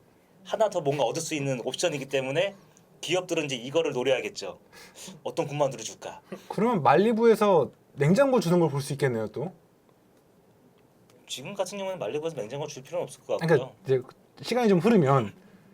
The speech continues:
Speaker 2: 에스엠 식스와 말리부의 경쟁이 치열해지면 뭐 둘 중 한 곳에 먼저 냉장고를 누가 꺼내 들게 될지가 좀
Speaker 1: 냉장고
Speaker 2: 기대가
Speaker 1: 카드.
Speaker 2: 되네요. 그러니까 냉장고 카드가 사실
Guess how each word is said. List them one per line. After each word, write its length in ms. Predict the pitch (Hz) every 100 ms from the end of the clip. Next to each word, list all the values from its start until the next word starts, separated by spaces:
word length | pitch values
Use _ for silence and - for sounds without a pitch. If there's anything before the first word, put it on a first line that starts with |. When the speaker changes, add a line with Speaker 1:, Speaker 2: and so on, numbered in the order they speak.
| _
Speaker 2:
에스엠 300 | 139 123 190
식스와 460 | 175 - - 170 165
말리부의 440 | 131 127 147 147
경쟁이 380 | 139 123 127 127
치열해지면 760 | 120 190 175 156 120 127 113 92 _ _ _ _ _ - - _ _
뭐 280 | 147 135 110
둘 160 | - 143
중 140 | 156
한 160 | 156 160
곳에 240 | 147 139
먼저 440 | 117 113 117 107 107 _ -
냉장고를 520 | 120 123 170 139 123
누가 220 | 117 135
꺼내 380 | 135 170 151 131 127 _
들게 220 | - 135
될지가 540 | 131 131 131 127 107 110 - _ - - - -
좀 120 | 147
Speaker 1:
냉장고 100 | 131
Speaker 2:
기대가 220 | 156 156
Speaker 1:
카드. 120 | 147 165
Speaker 2:
되네요. 200 | 143 117 - - - -
그러니까 240 | 139 156 165
냉장고 280 | 233 269
카드가 320 | 254 262 233 226
사실 580 | 220 233 214 139 113